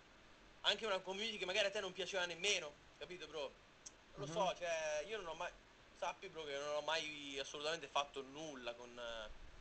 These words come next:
Speaker 1: con malizia, che non ti ho mai dimenti-, cioè, non ti ho mai realmente dimenticato, cioè, noi abbiamo smesso di sentirci, però, bro, ti ricordi anche che tu non ti sei mai, cioè, non mi hai mai scritto quella cosa lì,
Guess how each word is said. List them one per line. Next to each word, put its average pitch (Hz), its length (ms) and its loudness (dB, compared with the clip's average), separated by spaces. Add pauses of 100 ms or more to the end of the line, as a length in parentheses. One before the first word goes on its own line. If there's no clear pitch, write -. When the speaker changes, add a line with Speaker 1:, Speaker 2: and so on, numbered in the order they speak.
Speaker 1:
con 139 120 -10
malizia, 196 640 -2 (380)
che 131 80 -6
non 160 160 -4
ti - 100 -4
ho - 20 0
mai 202 160 4
dimenti-, 160 380 -10
cioè, 151 140 -4
non 147 120 -14
ti - 80 -10
ho 165 60 -2
mai 202 120 2
realmente 151 320 -4
dimenticato, 139 640 -4
cioè, 135 280 -2 (440)
noi 190 120 -4
abbiamo 156 220 -2
smesso 175 240 -4
di 175 100 -8
sentirci, 208 680 -6 (640)
però, 196 180 4
bro, 202 160 4
ti 180 100 -8
ricordi 190 340 2
anche 180 160 -2
che 156 140 -12
tu 214 200 -8 (280)
non 147 140 -8
ti 156 100 -14
sei 170 120 -8
mai, 170 140 -4 (100)
cioè, 170 140 -4
non 156 120 -8
mi 165 100 -6
hai 175 80 -2
mai 202 240 0
scritto 190 400 -10
quella 160 320 -6
cosa 147 260 0
lì, 160 180 -6